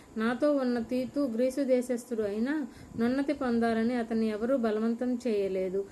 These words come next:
కొందరు కపట సోదరుల కారణంగా అక్కడికి వెళ్ళాం. వారు మనలను దాస్యంలోంచి దించాలని, క్రీస్తు యేసులో ఉన్న మరి మన స్వేచ్ఛను గూఢాచారులాగా కనిపెట్టడానికి వారిని దొంగతనంగా సంఘంలో ప్రవేశపెట్టడం జరిగింది.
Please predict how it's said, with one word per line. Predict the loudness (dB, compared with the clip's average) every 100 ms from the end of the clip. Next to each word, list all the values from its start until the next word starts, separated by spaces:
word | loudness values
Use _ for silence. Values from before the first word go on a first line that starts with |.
| -14 -6
కొందరు | -2 2 2
కపట | 2 -2 0
సోదరుల | -2 0 0 0 -2
కారణంగా | -2 -2 0 0 0 -2
అక్కడికి | -2 -4 -6
వెళ్ళాం. | -4 -2 -2 -4 -6 -12 -18 -4
వారు | 0 2
మనలను | 2 0 2 2 0 0 0
దాస్యంలోంచి | 2 0 0 0 2 2 0 -2
దించాలని, | 0 -2 0 -2 0 2 2 2 -2 -12 -8
క్రీస్తు | 0 0 2 4
యేసులో | 6 6 2 0 0
ఉన్న | 0 2
మరి | 2 0 0 -2 -4
మన | -4 0 0
స్వేచ్ఛను | -2 2 2 2 -2 -2
గూఢాచారులాగా | 0 0 0 -2 -2 0 0 0 0 -2
కనిపెట్టడానికి | -4 -4 -2 -4 -4 -2 -2 -2 -4 -2 -2 -4 -14 -4
వారిని | 0 4 4 4 4
దొంగతనంగా | 2 2 2 -2 -2 -2
సంఘంలో | -2 -2 0 0 -2
ప్రవేశపెట్టడం | 0 0 0 0 -4 -6 0 0 2
జరిగింది. | 0 0 -2 -2 -4